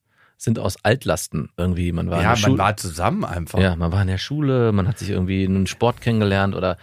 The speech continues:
Speaker 2: Genau,
Speaker 1: hat dann
Speaker 2: wir wären
Speaker 1: gemeint
Speaker 2: auch nicht befreundet, wär's
Speaker 1: Genau.
Speaker 2: nicht
Speaker 1: Du bist eigentlich auch nur eine Altlast.
Speaker 2: Ich bin eine Altlast. Und g-, wenn ich jetzt heute an meine richtig guten Freunde denke, waren das immer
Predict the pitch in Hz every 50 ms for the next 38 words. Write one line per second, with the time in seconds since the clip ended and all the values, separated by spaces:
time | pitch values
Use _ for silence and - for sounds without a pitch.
0 | - - - - 165 233 233 147 117 117 - 135 117 135 117 101 - 104 - 202
1 | 269 202 - - 127 - - 123 120 120 123 110 104 - 110 113 123 131 143 101
2 | - 127 120 - - - - - _ - - _ - 131 139 - - 95 131 147
3 | - - 143 131 185 147 123 - - 120 - - - 113 92 - - - - -
4 | _ _ _ - - 120 104 - - 185 254 302 - 202 233 226 151 98 104 101
5 | - - _ - 139 127 107 - - - - - 117 120 123 120 123 120 135 117
6 | - - 143 147 156 156 101 123 120 120 117 117 113 110 117 113 120 113 - 113
7 | - - 107 - - - 110 120 151 175 196 151 160 180 175 202 214 233 - -
8 | _ _ _ _ _ _ - 110 113 110 110 113 107 - - - 151 180 208 214
9 | 202 190 196 208 240 -